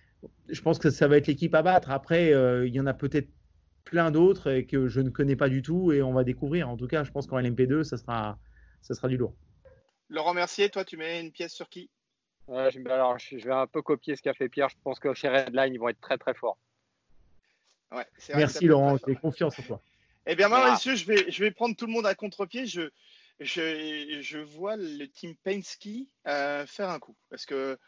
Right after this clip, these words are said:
Speaker 2: Montoya, il s'est roulé en sim. Pagenaud, ça roule en sim. Dan Cameron, je suis pas inquiet.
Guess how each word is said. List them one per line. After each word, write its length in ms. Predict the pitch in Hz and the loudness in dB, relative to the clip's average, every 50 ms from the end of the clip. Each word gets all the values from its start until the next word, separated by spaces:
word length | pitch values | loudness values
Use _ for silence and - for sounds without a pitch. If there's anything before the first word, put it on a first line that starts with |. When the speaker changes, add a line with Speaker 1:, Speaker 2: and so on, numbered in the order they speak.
| _ _ - - - _ | _ _ -20 -20 -20 _
Speaker 2:
Montoya, 720 | - 151 180 190 - 214 214 214 202 196 190 190 180 185 - - | -8 -6 -6 -4 -2 0 0 4 6 6 6 6 6 2 0 -6
il 120 | 156 143 | -12 -12
s'est 160 | - - 165 | -10 -8 -8
roulé 280 | 147 147 147 147 147 143 | -6 -6 -4 -4 -2 -4
en 80 | 139 139 | -4 -4
sim. 380 | - - 156 160 185 196 208 - - _ _ - | -8 -10 -8 -6 -6 -6 -8 -10 -12 _ _ -2
Pagenaud, 360 | 160 160 143 151 151 151 156 | -2 -2 -2 -6 -12 -12 -12
ça 180 | - - 131 | -12 -12 -12
roule 180 | 120 135 135 135 | -12 -12 -12 -12
en 60 | 135 | -14
sim. 280 | - - - 160 165 160 151 | -14 -14 -14 -14 -14 -12 -10
Dan 140 | 143 139 135 | -10 -10 -10
Cameron, 460 | - 147 139 139 135 143 147 139 120 - _ _ _ | -8 -10 -6 0 2 2 2 0 -4 -12 _ _ _
je 80 | - - | -20 -20
suis 80 | - - | -20 -14
pas 140 | - 131 | -10 -10
inquiet. 320 | 135 127 - - 151 170 | -10 -8 -4 -4 -4 -4